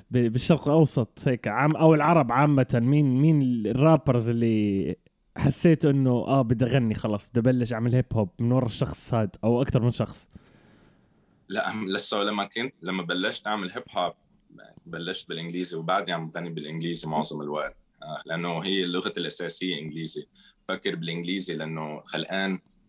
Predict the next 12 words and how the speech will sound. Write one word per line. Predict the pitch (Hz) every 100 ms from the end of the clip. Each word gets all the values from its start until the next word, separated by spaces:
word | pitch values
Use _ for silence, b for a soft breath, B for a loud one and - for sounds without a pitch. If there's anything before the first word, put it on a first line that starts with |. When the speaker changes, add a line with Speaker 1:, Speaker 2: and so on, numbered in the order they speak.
| -
Speaker 2:
عم | 80 78
بحكي | 85 - 82
إنجليزي، | 85 92 92 85
وتعلمت | 78 76 101 95
العربي | 78 85 98 87
بعدين، | 76 71 85 82 76 _ -
لأنه | 78
أنا | 90
Speaker 1:
أوكي. | 127
Speaker 2:
كنت | 80
خلقان | - 78 87 82
بالفلبين. | - 78 - 82